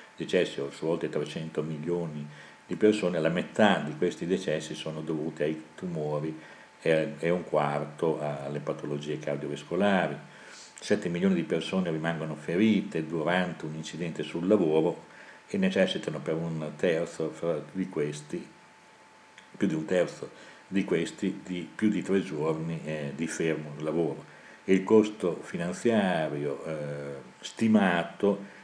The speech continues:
è il cinque virgola nove per cento. Mettete bene a mente questa cifra, il cinque virgola nove per cento del prodotto interno lordo dell'Unione Europea.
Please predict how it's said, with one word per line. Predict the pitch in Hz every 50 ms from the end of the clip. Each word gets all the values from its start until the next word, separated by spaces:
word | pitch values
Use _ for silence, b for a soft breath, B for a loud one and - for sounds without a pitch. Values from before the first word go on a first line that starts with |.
| - - -
è | - 104
il | 95 85 98 98 95 92 95 -
cinque | - - 135 127 113 98 95 - 90
virgola | 82 85 104 101 87 85 85 90 87 85 85
nove | 101 113 135 139 131 110 95 90 78 78 76
per | 76 - 80 73 73 -
cento. | - - 101 90 80 71 71 - - 67 - -
Mettete | - 85 95 95 - 123 120 - 98 85
bene | 82 87 80 82
a |
mente | 87 101 107 98 82 - - 82 78
questa | - 90 80 - - - - 82 76 71 76 78 -
cifra, | - - 113 107 87 76 73 - - 78
il | 78 78 78 -
cinque | - - 123 110 98 - 85
virgola | 78 82 78 80 85
nove | 95 104 101 90 80
per | - 107 110 107
cento | - 92 87 85 - 80
del | 80 78
prodotto | 76 - 95 90 104 98 101 -
interno | 90 85 - - 98 101 117 120
lordo | 104 90 82 80 80 80 78 73 78 78 B B B B B B B
dell'Unione | - 92 82 76 78 78 78 76 73 73 71
Europea. | 69 69 69 - - 73 73 67 62 - -